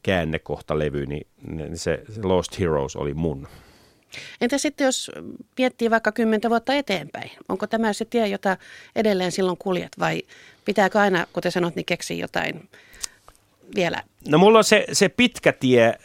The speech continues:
Speaker 1: se mikä, mitä mä en saa niin kuin näköjään millään sammumaan, on se, just se niin kuin pianon soiton kehittäminen.
Speaker 2: Mm.
Speaker 1: Et, et siihen mä en, en,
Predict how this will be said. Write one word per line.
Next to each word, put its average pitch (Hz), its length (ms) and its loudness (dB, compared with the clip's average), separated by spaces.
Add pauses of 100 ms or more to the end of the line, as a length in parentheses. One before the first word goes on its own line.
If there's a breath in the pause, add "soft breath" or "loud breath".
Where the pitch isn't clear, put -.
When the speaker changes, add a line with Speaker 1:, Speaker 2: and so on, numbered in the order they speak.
(120)
Speaker 1:
se 151 200 0
mikä, 143 360 2 (280)
mitä 131 240 2
mä 131 160 4
en 120 80 0
saa 127 140 4
niin 123 200 0
kuin 120 300 0 (340)
näköjään 123 420 4
millään 123 420 4
sammumaan, 90 680 0
on 90 200 -4
se, 87 220 -2 (120)
just - 300 -8
se 104 100 -2 (160)
niin 98 180 -6
kuin 92 160 -14
pianon 95 420 0
soiton 82 500 -2
kehittäminen. 87 800 -2
Speaker 2:
Mm. 104 180 -2
Speaker 1:
Et, - 260 -8
et - 160 -8
siihen 123 340 2
mä 98 200 2
en, 95 300 -2 (1080 loud breath)
en, 110 300 0